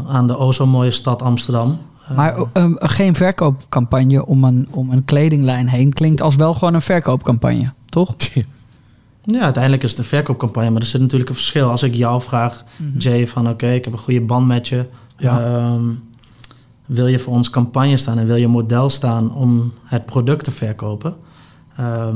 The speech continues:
Speaker 1: dan gebruik ik jouw gezicht dus als advertentie.
Speaker 2: Mhm.
Speaker 1: Ehm, ik vind dat niet heel netjes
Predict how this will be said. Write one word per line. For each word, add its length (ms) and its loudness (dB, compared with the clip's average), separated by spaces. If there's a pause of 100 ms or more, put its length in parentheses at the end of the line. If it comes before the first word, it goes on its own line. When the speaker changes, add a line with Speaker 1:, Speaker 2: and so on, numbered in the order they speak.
Speaker 1:
dan 180 0
gebruik 360 0
ik 80 -2
jouw 140 0
gezicht 300 -2
dus 160 -2
als 100 -4
advertentie. 760 -2
Speaker 2:
Mhm. 340 4
Speaker 1:
Ehm, 640 -8 (600)
ik 200 -2
vind 180 2
dat 140 0
niet 180 2
heel 180 2
netjes 560 -2